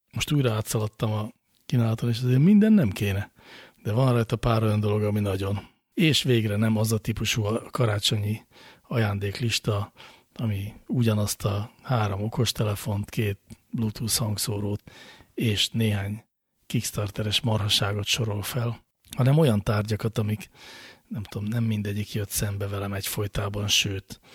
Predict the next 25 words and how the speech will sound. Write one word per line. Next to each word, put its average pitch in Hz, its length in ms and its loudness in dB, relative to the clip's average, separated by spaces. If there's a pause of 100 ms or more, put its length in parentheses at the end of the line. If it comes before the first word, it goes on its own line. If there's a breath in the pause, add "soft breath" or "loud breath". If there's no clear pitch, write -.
(400 loud breath)
volt 110 280 -2
olyan 107 180 -2
is, 104 160 0
amit 104 240 -4
így 113 300 -2
hírként 113 580 0
értékeltem, 107 680 -4
mert 104 340 -6 (240)
mit - 160 -16
tudom 107 260 -4
én, 98 120 -6
azt 101 200 -10
például 107 480 -4
nem 107 200 -4
tudtam, 107 420 -6
hogy 101 180 -2
a 104 300 -4 (540 loud breath)
Nintendo 104 800 0 (440 loud breath)
új 120 120 4
konzoljának 104 720 -2
megjelent 104 460 0
a 104 160 0
Lite 101 180 -4
változata, 104 640 -4
és - 300 0